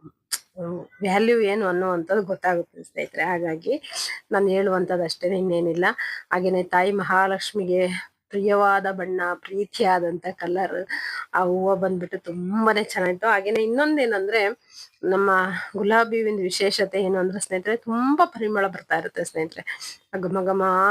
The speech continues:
ಅಂತ ಇರುತ್ತೆ. ಅದು ಪನ್ನೀರ್ ಗುಲಾಬಿ ಅಂತಾರಲ್ವಾ, ಆ ರೀತಿ ಏನೋ ಇರ್ಬೋದೇನೋ, ಅಷ್ಟು ಪರಿಮಳ ಬರ್ತಾ ಇರುತ್ತೆ.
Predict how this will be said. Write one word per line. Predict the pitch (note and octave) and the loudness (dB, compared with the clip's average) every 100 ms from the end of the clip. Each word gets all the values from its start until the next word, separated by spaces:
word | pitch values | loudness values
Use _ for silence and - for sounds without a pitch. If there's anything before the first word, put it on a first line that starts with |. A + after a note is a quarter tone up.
| A3 A3+ | 4 2
ಅಂತ | G#3+ | 0
ಇರುತ್ತೆ. | G3 F#3 - E3+ | -2 -2 -4 -10
ಅದು | F3 | -4
ಪನ್ನೀರ್ | G#3 G#3+ G#3+ | 0 2 2
ಗುಲಾಬಿ | F#3+ G3 F#3+ F#3+ | 0 0 0 0
ಅಂತಾರಲ್ವಾ, | F#3 F3 F3 F3 F3+ F3+ D#3+ F#3 | -4 -2 -2 0 2 4 4 2
ಆ | |
ರೀತಿ | G3+ - F#3 | 0 -6 -6
ಏನೋ | F3+ F3 | -2 -2
ಇರ್ಬೋದೇನೋ, | E3+ - E3+ E3+ G#3 A3 | -4 -4 -2 0 0 0
ಅಷ್ಟು | - - C#4 | -4 -6 -4
ಪರಿಮಳ | G#3+ G#3 F3 | -2 0 0
ಬರ್ತಾ | E3 E3 - | -2 -6 -6
ಇರುತ್ತೆ. | E3 E3+ G3 - - - | -6 -4 -6 -6 -10 -14